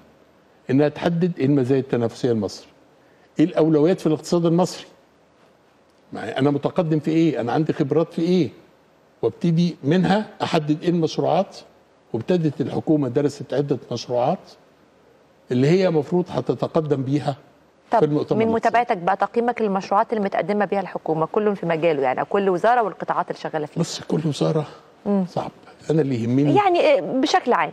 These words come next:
Speaker 1: آه، بشكل عام. أهم مشروع
Speaker 2: مم.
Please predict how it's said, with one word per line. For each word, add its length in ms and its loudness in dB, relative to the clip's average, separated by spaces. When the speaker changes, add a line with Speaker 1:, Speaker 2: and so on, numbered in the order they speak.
Speaker 1:
آه، 100 0
بشكل 380 -2
عام. 160 -6
أهم 360 2
مشروع 360 0
Speaker 2:
مم. 200 -4